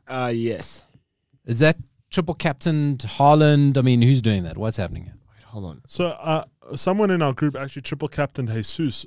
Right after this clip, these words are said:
Speaker 3: uh, in this last week, and he got thirty-six points.
Speaker 2: That's too early, man. You, you,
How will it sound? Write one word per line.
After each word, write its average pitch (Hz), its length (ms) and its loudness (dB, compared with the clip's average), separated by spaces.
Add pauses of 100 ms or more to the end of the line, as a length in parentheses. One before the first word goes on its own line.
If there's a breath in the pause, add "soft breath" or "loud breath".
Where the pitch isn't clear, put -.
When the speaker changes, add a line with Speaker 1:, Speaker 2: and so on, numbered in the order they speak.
Speaker 3:
uh, 113 460 -8 (140)
in 123 120 -6
this 117 160 -8
last 113 280 -2
week, 123 260 -2
and 113 120 -6
he 117 60 -4
got 139 220 -6
thirty-six 139 640 -8
points. - 460 -14
Speaker 2:
That's - 220 -4
too - 280 0
early, 220 320 4
man. 123 260 0
You, 147 140 -2
you, 175 320 -4